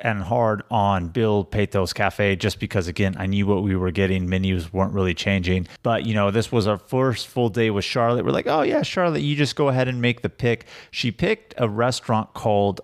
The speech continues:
Legends, which was inside of a hotel, uh, resort area. I forgot what it was, but they had several restaurants within there that all looked pretty decent, again, in comparison to, you know, what it was that is being offered in that location.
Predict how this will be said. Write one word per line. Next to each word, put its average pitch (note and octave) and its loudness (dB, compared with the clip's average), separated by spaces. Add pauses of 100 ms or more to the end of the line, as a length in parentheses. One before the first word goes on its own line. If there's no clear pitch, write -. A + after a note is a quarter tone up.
Legends, G2 0
which - 0
was A2 0
inside - 0
of G#2 -2
a G#2 2
hotel, G2 0
uh, G2 0
resort G2 0
area. F#2 0
I F#2 0
forgot A#2+ 0
what A2 0
it G#2 -4
was, F#2 0
but F#2 -4
they A2+ 2
had A2 0
several C3+ 0
restaurants F#2 0
within G2+ 0
there F2 2
that F#2 -2
all A2+ 0
looked G#2+ -2
pretty F3 2
decent, A2 0
again, G#2 2
in G2 -2
comparison G2+ -2
to, F#2+ 0
you G2+ -4
know, F2+ 0
what F#2 2
it E2 -6
was F2+ 2
that F#2+ 0
is F#2+ -2
being G2 -2
offered F#2 -2
in G2 -4
that F2+ -2
location. F2+ -2